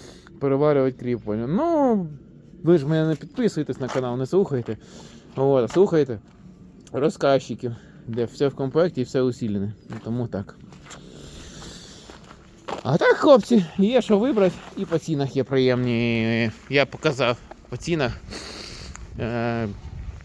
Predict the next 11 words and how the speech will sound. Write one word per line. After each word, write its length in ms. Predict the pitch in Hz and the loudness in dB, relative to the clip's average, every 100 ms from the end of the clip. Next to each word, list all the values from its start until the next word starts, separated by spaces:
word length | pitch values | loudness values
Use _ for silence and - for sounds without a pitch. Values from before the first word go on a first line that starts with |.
| - - - - - - - 202 | -20 -20 -20 -18 -18 -18 -10 -10
по 120 | - 117 | -6 -4
Сінтаєві, 640 | 160 156 214 247 208 196 | -2 4 6 8 8 6
по 140 | - 147 | 2 0
шифінгам, 680 | - 233 220 190 180 156 | 2 2 2 2 0 -2
по 80 | 139 | -6
тому, 300 | 139 208 180 | 2 4 4
по 120 | 151 | 0
тому, 240 | 139 180 156 | -2 0 0
по 100 | 147 | -2
тому. 280 | - 110 117 | -2 -2 -2
Тому 280 | 123 151 | -2 0